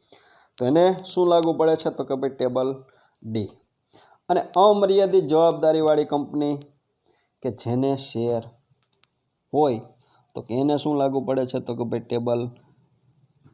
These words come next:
ઈ લાગુ પડે છે. ફરીથી એકવાર જોઈ લઈએ તો, તો કે ભાઈ અહીંયા આપને કીધું છે શેર મૂડીથી મર્યાદિત જવાબદારીવાળી કંપની ટેબલ એ,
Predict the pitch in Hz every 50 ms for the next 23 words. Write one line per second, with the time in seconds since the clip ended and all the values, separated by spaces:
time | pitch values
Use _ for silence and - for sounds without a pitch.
0 | _ 135 135 131 123 120 113 110 113 131 147 170 190 - _ _ _ _ _ _
1 | - - - - - - - - - _ _ _ _ _ _ - 131 139 139 123
2 | 147 143 139 139 139 139 135 131 120 131 135 139 135 139 139 135 131 135 139 143
3 | 139 - - _ _ - - _ _ - 110 - 113 107 139 143 151 160 160 -
4 | - - _ _ _ - 131 131 139 139 139 139 143 143 139 127 139 135 131 143
5 | 139 - 139 135 - - 143 151 151 151 147 147 147 139 139 - 127 113 101 98
6 | 101 113 123 135 139 135 139 123 123 131 131 135 127 123 131 131 127 127 127 127
7 | 123 123 123 127 127 120 - 123 127 127 127 127 - _ _ _ _ _ - 110
8 | 113 107 101 92 78 67